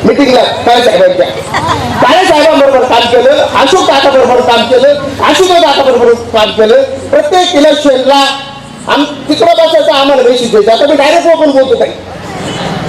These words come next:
तिकडं बसायचं आम्हाला मेसेज द्यायचा, असं सुद्धा मी. तिकडं होता, त्याच्या नावाने बातमी दिली, पुढे जाताना सांगायचा, "माझा काही संबंध नाही, ते ऑफिसने पाठवलं बरं का." असा कातडी वाचला माणूस.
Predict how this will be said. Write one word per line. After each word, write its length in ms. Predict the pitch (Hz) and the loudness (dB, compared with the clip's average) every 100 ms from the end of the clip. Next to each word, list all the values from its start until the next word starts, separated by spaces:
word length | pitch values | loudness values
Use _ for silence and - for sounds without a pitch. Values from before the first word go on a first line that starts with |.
| - 285 | -4 -2
तिकडं 140 | 392 | 2
बसायचं 400 | 415 392 392 349 | 2 2 2 2
आम्हाला 300 | 339 330 320 | 2 2 2
मेसेज 160 | 320 277 | 2 2
द्यायचा, 200 | 277 277 | 2 0
असं 180 | 294 | -2
सुद्धा 220 | 269 262 233 | -2 0 0
मी. 180 | 214 - - - - - - - - - | 0 -4 -6 -6 -6 -8 -12 -12 -10 -6
तिकडं 500 | - - 285 381 427 | -6 -2 0 2 2
होता, 400 | 339 - 381 370 294 - - | 2 2 0 0 -4 -6 -2
त्याच्या 200 | 320 392 | 0 2
नावाने 280 | 349 370 381 | 2 2 2
बातमी 320 | 359 359 392 | 0 2 2
दिली, 300 | 311 311 381 | 4 4 2
पुढे 480 | - - - 370 381 | 0 -6 -2 0 2
जाताना 320 | 381 403 381 | 2 0 0
सांगायचा, 540 | 320 262 285 277 233 | 0 0 0 0 0
"माझा 160 | 277 277 | 0 2
काही 160 | 294 | 0
संबंध 420 | - 208 208 247 269 | 2 2 2 2 2
नाही, 180 | 311 285 - - - 254 - | 2 -2 -8 -14 -14 -14 -4
ते 40 | 226 | -2
ऑफिसने 440 | 226 - 233 262 | 0 0 0 0
पाठवलं 400 | - 254 214 202 | 0 2 2 2
बरं 120 | 226 | 2
का." 120 | 240 147 - - 254 | 0 -2 -6 -8 -8
असा 640 | - 311 269 349 339 277 | -2 0 2 0 0 0
कातडी 300 | 269 277 277 | 2 2 2
वाचला 360 | 262 285 247 | 2 2 2
माणूस. 260 | 220 226 294 | 2 2 0